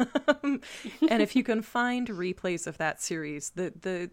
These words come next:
Phoenix versus the Aces semifinals is a good series to watch. So, Diana Taurasi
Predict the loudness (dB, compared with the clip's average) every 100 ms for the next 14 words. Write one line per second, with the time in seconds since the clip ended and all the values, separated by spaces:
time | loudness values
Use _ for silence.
0 | -14 -16 -4 -2 -2 -4 -6 -6 -6 -6
1 | -6 -4 -6 -6 -6 -6 -8 -10 -8 -6
2 | -6 -6 -6 -4 -6 -6 -8 -6 -8 -8
3 | -6 -8 -8 _ -8 -6 -6 -8 -8 -8
4 | -8 -10 -10 -10 -10 -12 -16 _ _ -20
5 | -20 -20 -20 -20 -20 _ _ _ 4 4
6 | 4 _ _ -20 -20 _ _ _ _ -16
7 | -16 -12 0 4 6 4 2 0 -2 0
8 | 0 0 -4 -8